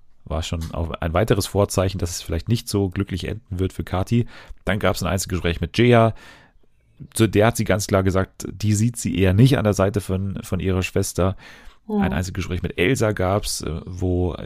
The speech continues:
Speaker 1: ja, Elsa eigentlich einen ziemlich guten Punkt gemacht hat, äh, finde ich. Die ist ja immer sehr souverän in diesen Gesprächen und hat dann gesagt, sie will nicht drüber reden, wie es denn sein könnte mit den beiden, sondern sie will fühlen, wie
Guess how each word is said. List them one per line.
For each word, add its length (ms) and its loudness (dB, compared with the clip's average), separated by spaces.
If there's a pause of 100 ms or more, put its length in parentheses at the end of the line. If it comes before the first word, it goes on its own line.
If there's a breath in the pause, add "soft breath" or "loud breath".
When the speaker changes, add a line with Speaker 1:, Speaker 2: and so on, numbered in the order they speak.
Speaker 1:
ja, 320 0 (800 soft breath)
Elsa 300 0
eigentlich 200 2
einen 160 -2
ziemlich 280 2
guten 200 0
Punkt 260 4
gemacht 320 2
hat, 200 2
äh, 160 -6
finde 240 0
ich. 140 -2
Die 180 -2
ist 160 -2
ja 80 4
immer 280 2
sehr 160 2
souverän 440 4
in 80 0
diesen 180 -4
Gesprächen 440 -2
und 60 0
hat 120 -4
dann 80 -2
gesagt, 340 -2 (420 soft breath)
sie 160 -2
will 160 2
nicht 240 0
drüber 320 2
reden, 300 2
wie 60 2
es 120 -2
denn 100 -2
sein 240 2
könnte 280 0
mit 120 -4
den 80 -2
beiden, 260 -2
sondern 200 -2
sie 160 -6
will 120 2
fühlen, 480 2 (320 soft breath)
wie 360 -2